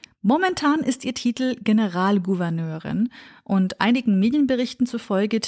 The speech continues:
dient dieser Posten de facto bereits als Staatsoberhaupt in protokollarischen Fragen. Äh, dieser Posten vertritt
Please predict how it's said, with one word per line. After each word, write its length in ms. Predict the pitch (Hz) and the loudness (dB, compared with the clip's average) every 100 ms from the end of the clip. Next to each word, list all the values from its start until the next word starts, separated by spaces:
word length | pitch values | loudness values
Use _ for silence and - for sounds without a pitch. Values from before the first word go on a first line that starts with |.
| - | -8
dient 440 | 175 196 226 254 - | -4 0 2 0 -2
dieser 220 | 214 202 | 0 -2
Posten 500 | - 196 - - 190 | -2 -2 -2 0 0
de 120 | 170 | -2
facto 400 | - 240 - 254 | -2 -6 -4 -4
bereits 360 | 214 202 208 - | -2 0 -2 -2
als 220 | - - | -6 -4
Staatsoberhaupt 1200 | - 196 277 - - 185 170 151 190 277 - - | 0 2 0 -2 -4 -2 -2 0 -2 -2 -6 -4
in 260 | - 190 185 | 0 2 2
protokollarischen 840 | - 196 190 190 202 226 196 175 | 0 -2 0 -2 0 0 0 -4
Fragen. 600 | 165 - - - 185 311 - - - - - | -6 -6 -6 -2 0 0 -6 -18 -18 -16 -2
Äh, 180 | 175 170 | 0 2
dieser 280 | 190 190 190 | 2 2 0
Posten 580 | - 240 - - 226 | 0 -2 -2 0 0
vertritt 640 | 214 196 - - 302 - | 2 -2 -4 -4 -4 -4